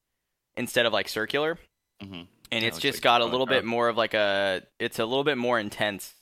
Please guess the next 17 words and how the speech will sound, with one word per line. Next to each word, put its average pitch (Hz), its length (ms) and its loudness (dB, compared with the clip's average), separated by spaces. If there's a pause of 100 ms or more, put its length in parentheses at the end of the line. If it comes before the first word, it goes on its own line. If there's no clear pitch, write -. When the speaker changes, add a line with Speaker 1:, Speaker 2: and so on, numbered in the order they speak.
(160)
Speaker 1:
like, 98 140 -2
flavor-wise. 85 720 -2
Like, 98 120 -6
so 113 100 -4
it's - 140 -6
similar 190 340 2
flavor 131 480 -2
profile 101 400 2
to 104 100 -12
garlic, 98 520 -2
but 101 180 -2
it 92 160 -2 (300)
cooks - 320 -4
more 104 180 0
like 90 160 -2
an 90 80 -6
onion, 85 320 -6